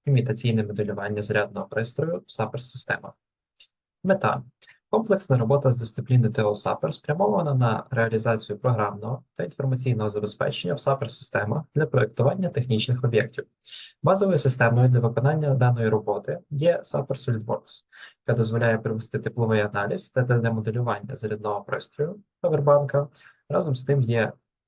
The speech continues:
доцільність розробки за допомогою Visual Studio та C Sharp додатку для аналізу потужності павербанка та подальшого застосування A P SolidWorks для проведення імітаційного моделювання з нагрівання зарядного пристрою.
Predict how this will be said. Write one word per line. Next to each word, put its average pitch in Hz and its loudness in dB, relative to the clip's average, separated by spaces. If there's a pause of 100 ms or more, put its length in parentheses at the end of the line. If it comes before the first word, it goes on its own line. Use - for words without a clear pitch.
доцільність 123 -2
розробки 117 0
за 120 -2
допомогою 110 0
Visual 113 0
Studio 107 -4 (120)
та 113 -2
C - -6
Sharp - 0 (100)
додатку 127 2
для 127 2
аналізу 123 2
потужності 120 -2
павербанка 269 -2 (340)
та 127 -2
подальшого 147 -2
застосування 123 0
A 127 -2
P - -6
SolidWorks 107 -2
для 107 -4
проведення 110 -2
імітаційного 165 -4
моделювання 120 2
з 120 -6
нагрівання 117 0
зарядного 117 -2
пристрою. - -10